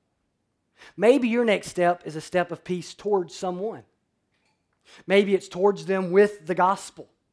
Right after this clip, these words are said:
right? Maybe it's towards them with forgiveness. Maybe it's towards them with repentance. Maybe it's,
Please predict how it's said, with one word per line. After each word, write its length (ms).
right? 260
Maybe 480
it's 300
towards 340
them 220
with 220
forgiveness. 680
Maybe 320
it's 140
towards 340
them 240
with 300
repentance. 640
Maybe 300
it's, 220